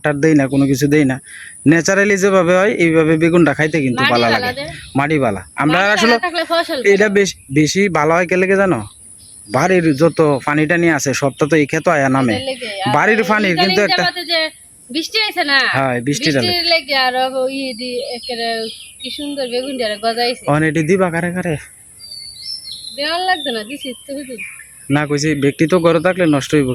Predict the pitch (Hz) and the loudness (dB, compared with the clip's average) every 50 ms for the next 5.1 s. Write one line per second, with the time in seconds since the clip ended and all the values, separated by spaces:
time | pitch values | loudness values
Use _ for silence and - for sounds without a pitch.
0 | - 135 123 - 147 151 151 151 165 156 160 156 151 147 143 139 147 147 131 117 | -4 -4 -4 0 0 0 0 0 0 0 0 0 2 0 0 2 0 0 0 -2
1 | 120 147 - - - - - - 285 277 269 254 - - 277 294 - - 269 262 | -4 -6 -10 -16 -18 -20 -18 -12 -6 -2 -2 -2 -2 -2 -4 -8 -10 -10 -10 -12
2 | 254 240 240 220 220 220 - - - - - - 262 262 262 254 240 226 247 240 | -10 -10 -10 -12 -14 -16 -20 -20 -20 -20 -14 -12 -12 -8 -6 -8 -8 -8 -12 -18
3 | 233 277 285 - - 254 233 220 220 214 214 208 208 214 220 151 175 - - 139 | -16 -18 -18 -18 -16 -16 -14 -14 -14 -16 -18 -20 -16 -4 -2 -2 -2 0 -2 -4
4 | 123 127 147 156 151 131 135 143 139 127 - - 147 127 113 110 113 - 214 208 | -2 -2 -2 -2 -2 0 0 0 0 -2 -2 -2 -2 -2 -4 -4 -8 -12 -14 -14
5 | - | -14